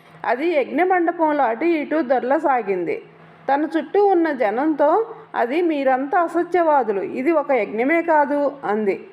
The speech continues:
ఆ మాటలకు జనం ఇలా అన్నారు, "ఏమిటి, ఇది యజ్ఞమే కాదా? ధనం, నగలు పేదలకు ఎలా ధారాపాతంగా కురిపించబడ్డాయో, అందరూ ఎలా భాగ్యవంతులై, సుఖవంతులై ఉన్నారో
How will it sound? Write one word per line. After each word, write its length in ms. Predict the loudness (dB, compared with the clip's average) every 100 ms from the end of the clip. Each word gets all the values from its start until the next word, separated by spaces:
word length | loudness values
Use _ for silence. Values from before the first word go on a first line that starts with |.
| -20 -20 -8
ఆ 100 | -4
మాటలకు 500 | -4 -4 -4 -4 -4
జనం 320 | -2 -2 0 0
ఇలా 240 | 2 2
అన్నారు, 520 | 0 0 0 0 0 -2
"ఏమిటి, 600 | 0 0 -2 0 0 -2 -14 -4
ఇది 120 | 0
యజ్ఞమే 440 | 0 0 0 2
కాదా? 480 | 2 0 2 0 -2 -8 -14 -6
ధనం, 460 | -2 0 0 0
నగలు 420 | 0 0 0 0
పేదలకు 500 | 0 0 0 -2 0
ఎలా 340 | 0 2 2 0
ధారాపాతంగా 880 | 0 0 0 0 0 0 2 0 0
కురిపించబడ్డాయో, 1040 | 0 -4 -2 0 0 0 2 2 2 2
అందరూ 520 | 2 0 0 0 2
ఎలా 340 | 2 2 2 2
భాగ్యవంతులై, 840 | 2 0 0 -2 -2 -2 0 -2
సుఖవంతులై 720 | 0 -4 0 0 0 0 -2
ఉన్నారో 560 | -2 -4 0 2 2